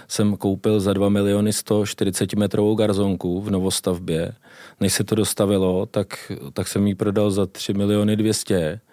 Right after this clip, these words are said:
A, a kupovala to paní, která měla břicho a,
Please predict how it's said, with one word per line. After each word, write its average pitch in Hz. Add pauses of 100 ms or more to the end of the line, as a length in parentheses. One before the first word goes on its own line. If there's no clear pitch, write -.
(720)
A, 92
a 104
kupovala 101
to 107
paní, 104
která 98
měla 107
břicho 101
a, 101